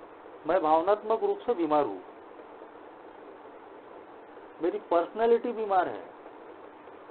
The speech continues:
मेरे चरित्र को लगी हुई बीमारी है ये। और इसीलिए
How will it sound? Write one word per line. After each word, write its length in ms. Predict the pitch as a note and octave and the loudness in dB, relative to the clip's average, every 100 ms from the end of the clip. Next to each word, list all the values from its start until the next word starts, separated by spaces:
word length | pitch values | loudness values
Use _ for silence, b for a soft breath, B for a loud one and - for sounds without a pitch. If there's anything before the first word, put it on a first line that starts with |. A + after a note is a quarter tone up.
| - - - D#3 | -18 -18 -10 0
मेरे 140 | G3 | 2
चरित्र 480 | G3+ F3 G#3 G#3+ A3+ | 2 0 0 2 2
को 140 | A#3 | 6
लगी 260 | A#3 A3 A3+ | 6 4 2
हुई 160 | A3 A3+ | -4 -4
बीमारी 360 | G#3 G3 F#3+ | -2 -2 -2
है 80 | E3 B2 | -2 -4
ये। 100 | G2+ - - - - - - - - - - - - - - - - - - - - - - - - - - - - | -6 -10 -16 -16 -18 -18 -18 -18 -20 -20 -18 -18 -18 -18 -18 -20 -18 -18 -18 -18 -18 -18 -18 -18 -18 -18 -18 -4 8
और 200 | G3 F#4 | 8 8
इसीलिए 580 | - C4 C#4 G#3+ A4+ | 2 2 4 4 4